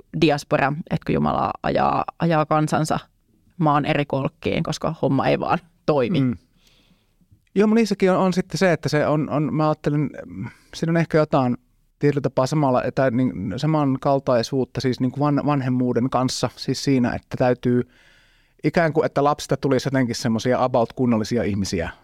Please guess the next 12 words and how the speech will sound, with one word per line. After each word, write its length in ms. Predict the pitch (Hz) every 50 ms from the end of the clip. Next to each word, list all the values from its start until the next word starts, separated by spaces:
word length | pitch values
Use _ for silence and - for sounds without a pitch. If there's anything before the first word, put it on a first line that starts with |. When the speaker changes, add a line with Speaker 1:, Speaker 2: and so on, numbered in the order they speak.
| _ _ _ _ _ _ _
Speaker 2:
niin 240 | - 107 110 107 - _
että 300 | - 117 _ _ - 120 -
teolla 360 | _ 139 139 143 143 135 135 123
on, 200 | 120 127 127 - _ _
on 180 | 143 135 127
niinku 180 | 123 123 117 107
seurauksia, 680 | - 127 113 120 127 143 143 151 - - - 190 180 175 - _ _ _ _ _ _ _ _ _ _ _ _ _ _ _ -
ja 140 | 135 123
että 180 | 131 - - 151
on 120 | 160 180
varoitettu 580 | 190 220 220 180 139 110 95 - _ - 104 98
yleensä, 360 | - 117 107 90 101 101 -